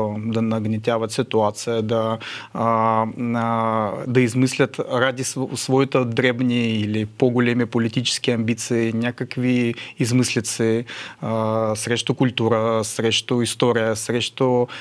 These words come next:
не знам, а, какво там, а, а, пропаганда пак работи. Значи, и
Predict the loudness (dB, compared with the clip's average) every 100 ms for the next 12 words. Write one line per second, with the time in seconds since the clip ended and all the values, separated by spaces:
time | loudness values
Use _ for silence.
0 | -10 -4 0 2 2 2 2 2 2 0
1 | -2 -6 -6 0 2 2 0 0 0 0
2 | -2 -6 -12 -16 -16 -8 -4 0 0 0
3 | 0 -2 -4 -6 -2 -2 0 0 0 -2
4 | -4 -4 -4 -6 -6 -4 0 0 2 0
5 | 0 0 -4 -2 -2 0 0 0 0 0
6 | 2 2 0 -2 -4 -2 2 4 4 0
7 | -14 -16 -18 _ 2 6 8 8 8 6
8 | 2